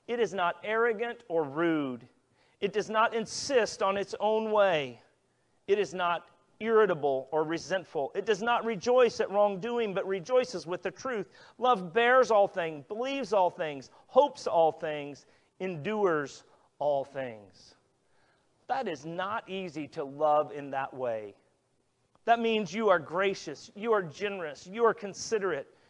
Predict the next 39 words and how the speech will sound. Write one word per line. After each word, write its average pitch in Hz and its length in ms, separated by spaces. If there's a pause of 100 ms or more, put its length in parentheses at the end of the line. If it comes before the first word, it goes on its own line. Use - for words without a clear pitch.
(160)
you 240 160
are 233 80
humble, 202 600 (220)
you 247 140
are 233 60
willing 240 400
to 208 100
let 214 220
others 214 320
be 180 160
seen, 208 580
you 240 200
are 202 180 (220)
one 220 260
who 240 140
listens, 202 760 (340)
you 233 160
are 226 60
polite, 202 720 (160)
you 196 160
are 185 100
gentle, 165 640 (440)
you 214 140
are 202 60
not 208 380
irritable 208 460
or 165 200
overbearing, 185 800 (500)
you're 233 160
not 233 280
one 208 240
that 190 120
keeps 240 300
score, 190 640 (440)
you're 214 100
one 214 280
who 185 180
is 170 140
long-suffering. 170 960